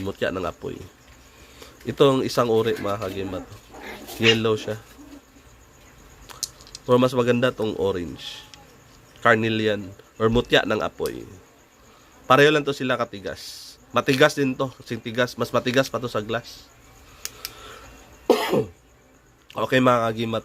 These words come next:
So, ito, mga kagimat, sa mutya to na langka. Langka. Okay? Nakuha sa langka.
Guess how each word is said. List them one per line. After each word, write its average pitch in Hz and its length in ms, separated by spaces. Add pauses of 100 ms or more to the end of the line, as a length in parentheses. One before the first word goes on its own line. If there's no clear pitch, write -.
So, 113 480 (2500)
ito, 160 240
mga 147 240
kagimat, 135 320
sa 104 500 (220)
mutya 120 320
to 131 160
na 120 80
langka. 113 400 (800)
Langka. 107 400 (1400)
Okay? 98 240 (960)
Nakuha 107 400
sa 101 80
langka. 95 400